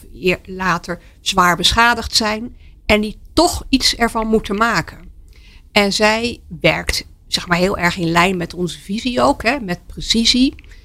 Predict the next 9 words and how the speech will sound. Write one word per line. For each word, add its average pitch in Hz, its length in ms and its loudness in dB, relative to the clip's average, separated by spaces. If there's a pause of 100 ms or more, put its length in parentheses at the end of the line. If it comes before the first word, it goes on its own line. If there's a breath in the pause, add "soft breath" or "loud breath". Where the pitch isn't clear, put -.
(160 soft breath)
samen. 220 640 2 (160)
En 190 360 0
wat 240 200 2
zij 214 440 -2
beschrijft 226 640 0
is - 140 -8
heel 240 380 0
erg - 260 -4
mooi, 202 480 2